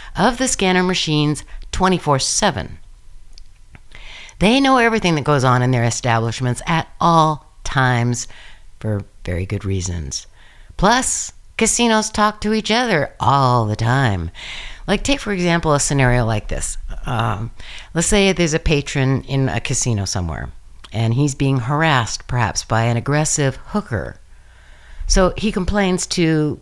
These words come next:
casino personnel. She gets kicked out of the casino.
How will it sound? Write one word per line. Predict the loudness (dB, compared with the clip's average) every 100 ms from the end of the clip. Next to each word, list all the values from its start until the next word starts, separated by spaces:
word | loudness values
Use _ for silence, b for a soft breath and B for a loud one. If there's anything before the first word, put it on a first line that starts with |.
| -4
casino | -2 0 0 -2
personnel. | -4 -4 -6 -6 -12 -20 B B B B
She | -2 0
gets | 2 0
kicked | -4 -6 0
out | 2
of |
the | 2
casino. | -2 -4 -2 0 -2 -4